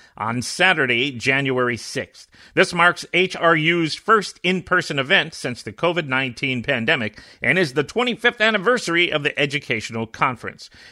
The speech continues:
Ham Radio University is also the A R R L's N Y C Long Island section annual convention. It will be held, as before, at Long Island University in Brookville, Long Island, New York.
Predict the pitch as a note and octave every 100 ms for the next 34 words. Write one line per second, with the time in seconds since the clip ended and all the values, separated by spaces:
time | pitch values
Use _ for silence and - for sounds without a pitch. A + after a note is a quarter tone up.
0 | - G3 A3 F#3 G3+ F#3+ F#3 F#3 F#3+ F#3+
1 | - F3+ F3+ E3+ D3+ E3+ E3+ F#3 D#3+ D#3+
2 | E3+ E3 - D3 D3+ - C#3 C#3+ - C3
3 | C3 B2 A#2+ _ E3 F3+ F3+ E3+ E3+ D#3
4 | - F3+ D#3+ D3+ D3+ C#3+ C#3+ C#3+ C3 -
5 | D#3+ - D#3+ D#3 - _ C#3 F#3+ F#3+ C3+
6 | C3 D3 - G3 F3+ F3 A#2+ G2+ - -
7 | D3+ C#3+ C3 C3 C#3 E3+ C#3 C#3 D3+ C#3+
8 | C#3+ F#3+ F#3 C#3+ D3 C#3 C3+ C3 D#3 G3+
9 | G#3 G3+ G3+ G#3 E3 D#3+ D#3+ E3+ E3+ E3
10 | E3 E3 C#3+ C#3 A2+ D#3 F#3+ D3 C#3+ C#3+
11 | C3+ D3+ E3 C#3+ C3 B2 A#2 A#2 C3 A2+
12 | G#2+ A2+ F#2+